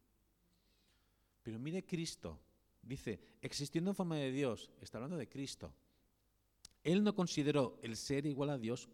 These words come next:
como algo que aferrarse". O sea, <laughs> si tenemos que estar aferrados a algo, es a Dios. Pero es que Jesucristo, para que pudiéramos conocer el amor del Padre, tuvo que dejar su deidad a un lado.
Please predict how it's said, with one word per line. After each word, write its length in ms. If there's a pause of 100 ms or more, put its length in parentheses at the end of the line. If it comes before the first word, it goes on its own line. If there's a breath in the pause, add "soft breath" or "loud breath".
como 220
algo 180
que 80
aferrarse". 560 (360 soft breath)
O 80
sea, 300 (380 loud breath)
<laughs> 240 (480 loud breath)
si 200
tenemos 340
que 80
estar 180
aferrados 460
a 160
algo, 320
es 160
a 120
Dios. 540 (1000 soft breath)
Pero 200
es 160
que 560
Jesucristo, 680
para 180
que 120
pudiéramos 420
conocer 560
el 120
amor 260
del 140
Padre, 480 (400 loud breath)
tuvo 260
que 100
dejar 300
su 180
deidad 400
a 60
un 120
lado. 400